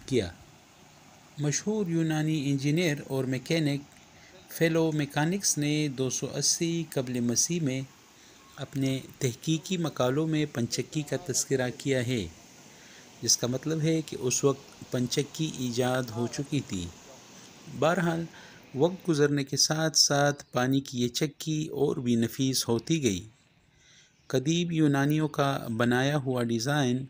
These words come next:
बहुत आसान था और इसने काफ़ी मौसर तरीके से काम किया।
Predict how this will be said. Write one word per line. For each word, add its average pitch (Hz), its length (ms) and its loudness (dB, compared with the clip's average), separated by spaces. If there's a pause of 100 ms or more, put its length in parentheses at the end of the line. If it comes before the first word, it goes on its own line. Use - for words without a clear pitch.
(600)
बहुत 123 340 -6
आसान 143 560 2
था 147 300 2
और 120 220 2
इसने 131 360 2 (320)
काफ़ी 139 760 -2
मौसर 127 520 4 (100)
तरीके 120 360 0
से - 180 -2
काम 123 320 0
किया। 117 300 0